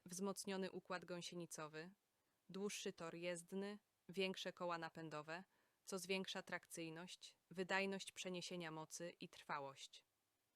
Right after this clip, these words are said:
Zoptymalizowany pod kątem wydajności, efektywności paliwowej, komfortu operatora i minimalizacji ugniatania gleby.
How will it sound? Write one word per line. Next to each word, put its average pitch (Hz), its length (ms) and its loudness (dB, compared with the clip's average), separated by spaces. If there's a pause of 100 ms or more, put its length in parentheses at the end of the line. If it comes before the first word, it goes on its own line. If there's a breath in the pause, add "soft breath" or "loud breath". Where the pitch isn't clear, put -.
(720)
Zoptymalizowany 202 920 4
pod 185 180 -6
kątem 185 320 0
wydajności, 180 800 -2 (440 soft breath)
efektywności 190 760 0
paliwowej, 170 680 -4 (400 soft breath)
komfortu 202 560 4
operatora 175 680 0 (120)
i 214 80 4
minimalizacji 208 880 4
ugniatania 190 600 -2
gleby. 160 400 -2